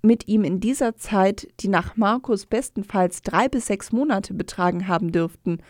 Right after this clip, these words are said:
zu einer Lehrzeit. Sie lernen im Tun, learning by doing, nicht in Konferenzräumen und Meetingsälen, geschweige denn in Stuhlkreisen.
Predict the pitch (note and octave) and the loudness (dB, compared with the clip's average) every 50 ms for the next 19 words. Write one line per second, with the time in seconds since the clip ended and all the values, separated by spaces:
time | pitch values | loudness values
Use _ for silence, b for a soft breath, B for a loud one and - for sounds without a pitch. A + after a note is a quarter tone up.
0 | b b b b - - - - C3 F#3+ G3+ G#3+ A#3 B3 A#3+ G#3+ G#3 - - - | b b b b -8 -4 -2 2 2 4 4 4 6 6 6 6 4 0 -4 -4
1 | E3 C#3 A2+ E2 - - - - b b b b b b b b b b - - | -2 -2 -2 -4 -8 -10 -16 -20 b b b b b b b b b b 0 4
2 | A3 G#3 G#3 G#3 A3+ B3+ C4 C4 C4+ B3 - - A#3+ A#3+ - - - C4+ A3+ F3 | 6 6 8 6 6 6 4 4 4 2 2 2 0 0 0 2 2 2 2 2
3 | C#3 - - - _ _ _ _ _ - F3+ F3+ F3 E3+ E3+ E3+ E3+ E3+ F3 E3+ | 2 -2 -6 -12 _ _ _ _ _ 4 6 6 8 6 6 4 2 2 2 4
4 | - F3 F3+ F3+ A3 A3+ A3+ G#3 E3+ C#3 C#3+ - b b b b b b C#4 D#4+ | 6 6 6 6 4 2 2 2 2 0 -2 -4 b b b b b b 2 2
5 | - - - D#3 E3 - - F#3 F3+ - - E3+ D#3+ E3 F#3 A3 G#3+ - - E3+ | 2 0 -2 -2 0 2 2 2 4 4 2 2 4 4 4 4 2 0 2 4
6 | E3 E3 D#3+ D#3 D#3+ - - F3+ E3+ F#3+ G3 A3+ B3 - A#3 F#3+ F3+ F3+ F3+ D#3+ | 6 6 6 4 2 0 -2 -2 0 2 2 2 2 2 2 2 2 2 2 2
7 | D#3+ E3 E3 E3 b b b b b b - G3 - - - G3 F#3 F3+ F3+ F#3 | 4 2 2 0 b b b b b b 0 0 0 4 6 6 8 8 6 4
8 | E3 - F3+ E3 D#3+ D3+ - D#3 D3 - - - G#3 B3 C4+ A#3+ - - - - | 4 4 4 4 4 2 0 -4 -6 -6 -4 2 4 4 4 4 0 -4 -6 -4
9 | - - G#3+ G#3 - - F3+ E3+ G3 F#3 | -2 -2 -2 -2 -2 -2 -4 -4 -4 -6